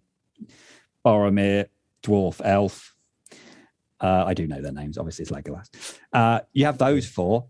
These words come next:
and then, right, you need four more. Right, well, that's your four P Cs. Right, straight out of River, <coughs> uh,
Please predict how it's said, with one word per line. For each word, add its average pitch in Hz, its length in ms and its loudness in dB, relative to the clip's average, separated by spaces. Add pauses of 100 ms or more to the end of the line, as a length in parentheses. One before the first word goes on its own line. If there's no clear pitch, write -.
and 123 100 2
then, 135 80 2
right, 143 140 2
you 135 60 0
need 139 120 0
four 147 200 0
more. 135 160 0
Right, 147 120 2
well, 147 120 2
that's 160 100 -6
your 151 80 -6
four 131 260 2
P 127 240 0
Cs. 117 520 -2
Right, 110 260 2
straight 165 380 2
out 127 140 2
of 107 120 -6
River, 117 240 2
<coughs> - 20 4
uh, 120 280 0